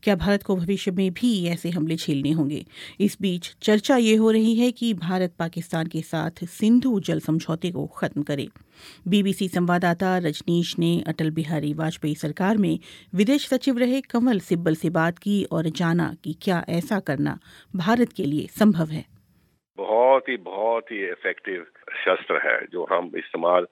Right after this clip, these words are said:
Speaker 2: नहीं कर रहे थे और मुझे भी समझ नहीं आती क्यों नहीं कर रहे। वो है Indus वाटर्स ट्रीटी, उसको आप suspend कर दीजिए और फिर देखिए क्या हो सकता है। देखो पाकिस्तान सीधा हो जाएगा,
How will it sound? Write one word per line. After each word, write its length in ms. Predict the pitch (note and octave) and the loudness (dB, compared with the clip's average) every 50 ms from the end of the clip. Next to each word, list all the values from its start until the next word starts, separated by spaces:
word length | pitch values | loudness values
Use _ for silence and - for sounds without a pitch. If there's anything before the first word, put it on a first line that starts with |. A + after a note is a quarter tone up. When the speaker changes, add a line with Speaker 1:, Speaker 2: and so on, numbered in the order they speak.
| _ - | _ -16
Speaker 2:
नहीं 260 | - D#2 E2+ A2 C3+ C3+ | -4 2 4 4 4 4
कर 160 | - F#2 D2 | 4 2 0
रहे 240 | - C#2+ C#2+ C#2+ C2+ | 0 -2 -6 -6 -6
थे 180 | - - - | -6 -6 -4
और 160 | F2 F2 F2 E2+ | -4 -4 -4 -2
मुझे 220 | F#2 G2 G2+ A#2 A#2+ | -2 0 2 2 2
भी 120 | C3 B2+ | 2 2
समझ 300 | - - G#2+ G#2+ G#2 G2+ | 2 2 2 2 2 0
नहीं 120 | G2 F#2+ | 0 0
आती 240 | F2+ F2 - - F#2 | 0 0 -2 -2 -6
क्यों 200 | - - F2+ D#2+ - | -8 -6 -8 -8 -8
नहीं 140 | E2 D#2+ D2+ | -10 -10 -10
कर 100 | - - | -10 -12
रहे। 220 | - - - - - - - _ - | -12 -10 -8 -8 -8 -10 -10 _ 2
वो 140 | G#2+ A#2+ B2+ | 6 6 8
है 160 | D3 D#3 D3 | 8 8 6
Indus 280 | B2 A#2 G#2+ A2 - - | 4 2 0 -4 -4 -4
वाटर्स 280 | F2 E2+ - - E2 D#2 - - | -6 -6 -6 -8 -10 -14 -14 -14
ट्रीटी, 540 | - C#2 - - D#2+ D#2 - _ _ - A#2+ | -14 -14 -12 -14 -16 -20 -20 _ _ -6 -6
उसको 180 | A#2 - D3 | -2 2 4
आप 120 | D3 D3 C#3+ | 4 4 4
suspend 420 | - C3 A#2 - - A#2+ A#2 A#2 - | 4 0 -2 0 2 2 2 2 2
कर 100 | - D2+ | -2 -4
दीजिए 420 | D2+ D2 D2 C2 C2+ D2+ - - - _ _ - | -2 -4 -8 -8 -8 -10 -14 -14 -16 _ _ -2
और 160 | - F#2+ F#2+ | 0 0 0
फिर 220 | F#2 - G2+ B2+ B2 | 0 0 0 0 2
देखिए 360 | G#2+ G2 E2+ - - G2 F#2 | 2 2 0 2 0 -2 0
क्या 160 | - F#2 E2+ | 0 0 0
हो 140 | D#2+ C#2 - - | 0 -2 -4 -8
सकता 240 | D2+ - - C#2+ | -12 -10 -8 -8
है। 80 | D2+ F#2+ | -8 -6
देखो 260 | D#2+ - - - G2+ | -6 -6 -6 -4 -2
पाकिस्तान 500 | - - F#2+ - - G2 - - G2+ F#2 | 2 4 4 4 2 0 0 2 2 2
सीधा 280 | - - F#2 E2+ E2+ D2 | 2 0 -2 -2 0 -2
हो 140 | D2 C#2+ C2+ | -2 -2 -2
जाएगा, 320 | C2 C#2 B1+ - - | -2 -4 -4 -4 -8